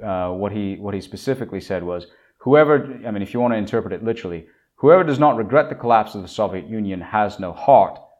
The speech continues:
Whoever wants to recreate it in its former form has no head. And, uh,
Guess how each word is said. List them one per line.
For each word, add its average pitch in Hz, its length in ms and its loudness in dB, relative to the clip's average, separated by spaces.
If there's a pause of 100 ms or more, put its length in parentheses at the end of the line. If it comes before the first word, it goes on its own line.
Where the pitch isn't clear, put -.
(120)
Whoever 123 240 2
wants 110 360 -2
to 95 80 -14
recreate 110 500 -4
it 107 120 -6
in 95 100 -14
its 87 140 -14
former 98 260 -8
form 90 460 -4 (100)
has 98 300 -2
no 87 180 -8
head. - 460 -6 (840)
And, 104 680 0 (720)
uh, 95 540 0